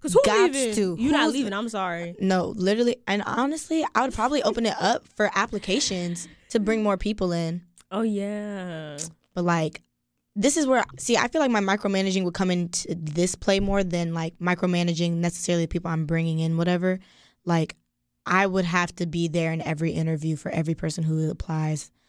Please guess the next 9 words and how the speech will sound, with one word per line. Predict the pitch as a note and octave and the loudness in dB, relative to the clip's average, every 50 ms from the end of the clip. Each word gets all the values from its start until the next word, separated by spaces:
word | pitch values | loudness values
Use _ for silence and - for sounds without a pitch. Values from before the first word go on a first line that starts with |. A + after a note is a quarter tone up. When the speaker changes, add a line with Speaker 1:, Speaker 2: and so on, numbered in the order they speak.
| _ _ - | _ _ -4
Speaker 2:
Like, | F3 E3+ - | -2 -2 0
I, | - - F3+ F3+ F#3 F3 F3 - - _ - _ _ - | 0 0 0 0 0 -2 -6 -12 -20 _ -20 _ _ -2
I | G3 F#3 | -2 0
trust | - G#3+ G#3 - A3 | 0 0 -2 0 0
my | G3 F#3 | -2 -2
friends, | F3+ - - F3+ F3+ F#3 F3+ | -2 -2 -2 -2 -2 -2 -2
but | E3 - - | -4 -2 0
I | F3+ F3+ F3 | 0 0 -2
can't | F3 - - - - F3 F3 F3 E3+ - | -4 -8 -8 -4 -2 -2 0 -2 -2 -4